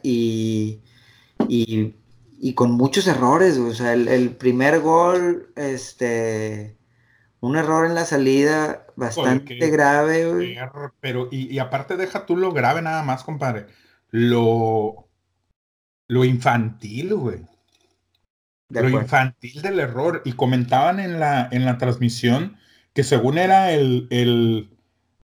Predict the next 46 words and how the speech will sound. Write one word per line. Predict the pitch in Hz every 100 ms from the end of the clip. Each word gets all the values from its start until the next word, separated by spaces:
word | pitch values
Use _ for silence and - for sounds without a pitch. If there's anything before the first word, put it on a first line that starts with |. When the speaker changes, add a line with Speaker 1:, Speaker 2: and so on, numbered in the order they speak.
| -
Speaker 2:
el | 123 120
más | 120 123
experimentado | 208 - 190 170 160 147 127 147 180 208
del, | 180 147 139
de | 135
los | 135
veintidós, | 120 135 123 151 143 196 240
güey. | 175 208
No | 175 196
nada | 277 262
más | 240 262
de |
los | 240 165
del | 143 139
Atlas, | 208 254 220 156
güey. | 107 - - -
De | 147
los | 147 135
veintidós | 147 151 160 151 190 214
güeyes | 220 233
que | 208
estaban | - 196 226
en | 185
el | 143 123
campo, | 156 233 233
lo | 185
mencionaron, | 143 135 127 131 139 - - 156
güey. | 120
Dice, | 120 123 110 - - - - -
"Es | 123 131
el, | 190 180 -
es | 170 214
el | 208
más | 208 214
experimentado | 226 - 185 175 160 151 185 214
de | 180
todos". | - 180 202 170
Y |
mira, | 151 196 - - _ -
y | 160
lo | 160 160
peor | 226 214 214 208
también | 233 226 208 180
es | 170 147
de | 160
que | - 156 370 -